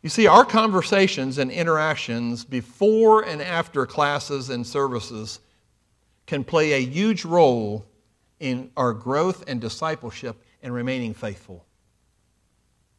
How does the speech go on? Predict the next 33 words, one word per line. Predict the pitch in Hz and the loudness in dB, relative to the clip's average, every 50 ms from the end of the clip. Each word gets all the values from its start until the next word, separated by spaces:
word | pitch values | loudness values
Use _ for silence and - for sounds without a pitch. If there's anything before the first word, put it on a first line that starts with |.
| _ _ _ _ _ _ _ _ _ _ _ _ _ _ _ _ _ _ _ _ _ _ _ _ | _ _ _ _ _ _ _ _ _ _ _ _ _ _ _ _ _ _ _ _ _ _ _ _
I | 139 175 247 240 | 2 4 4 4
believe | 208 202 190 202 190 156 127 123 120 117 | 2 2 2 2 2 2 0 -2 -4 -2
that | 127 131 127 127 | -4 -4 -4 -4
through | 160 160 160 | -6 -6 -4
the | 170 | -4
years, | 170 165 156 143 123 110 104 101 98 - - | -4 -2 -2 -2 -2 -2 -4 -8 -10 -14 -14
through | - 175 180 | -10 -10 -6
the | 165 147 131 | -6 -6 -6
decades, | 123 131 139 139 135 - 113 101 101 101 101 98 - - - _ _ _ _ _ _ _ _ _ _ | -2 0 -2 -2 -2 -6 -10 -12 -12 -14 -16 -18 -18 -20 -20 _ _ _ _ _ _ _ _ _ _
Bethlehem | 123 143 156 147 - 139 131 127 139 135 | -2 -2 -2 -2 -2 -6 -4 -4 -4 -2
has | 127 123 117 120 | -2 -4 -2 -2
been | 127 120 117 | -2 -2 0
very | 120 127 131 | 0 -2 -2
strong | 127 - - 147 135 127 123 | -4 -6 -6 -4 -4 -4 -4
in | 117 | -6
this | 113 110 110 - | -8 -10 -10 -10
area. | 123 107 98 98 95 90 87 85 _ _ _ _ _ _ _ _ _ _ _ _ _ _ _ _ _ _ _ _ _ _ _ _ _ _ _ _ _ _ _ _ _ _ _ _ | -10 -10 -10 -10 -14 -16 -20 -20 _ _ _ _ _ _ _ _ _ _ _ _ _ _ _ _ _ _ _ _ _ _ _ _ _ _ _ _ _ _ _ _ _ _ _ _
I | - 147 | -10 -8
can | - 165 135 | -6 -6 -8
still | - - - 190 175 | -6 0 0 2 2
remember, | 165 160 160 160 160 143 131 123 123 127 - 151 | 2 2 0 0 -2 -2 -2 -2 -2 -4 -6 -8
you | 135 131 | -8 -6
know, | 127 | -6
how | 123 147 147 | -4 -4 -4
it | 143 139 | -4 -6
just | 127 170 170 - | -6 -8 -8 -8
seems | 233 190 | -4 -2
like | 165 147 139 | -2 -2 -2
in | 143 143 | -2 -4
every | 156 175 147 | -4 -4 -6
stage | - - - 175 156 147 135 123 117 123 | -8 -2 0 0 0 2 0 -4 -6 -8
of | 117 104 - 131 | -10 -10 -10 -10
my | 135 131 135 131 | -8 -8 -8 -8